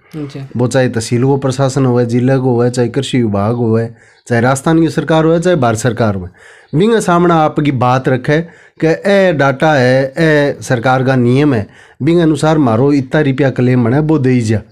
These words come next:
Speaker 1: हम्म।
Speaker 2: अभी पिछले दिना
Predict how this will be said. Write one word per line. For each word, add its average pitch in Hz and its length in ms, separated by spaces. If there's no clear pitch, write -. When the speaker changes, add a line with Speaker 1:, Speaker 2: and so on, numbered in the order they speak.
Speaker 1:
हम्म। 143 160
Speaker 2:
अभी 208 400
पिछले 220 320
दिना 147 440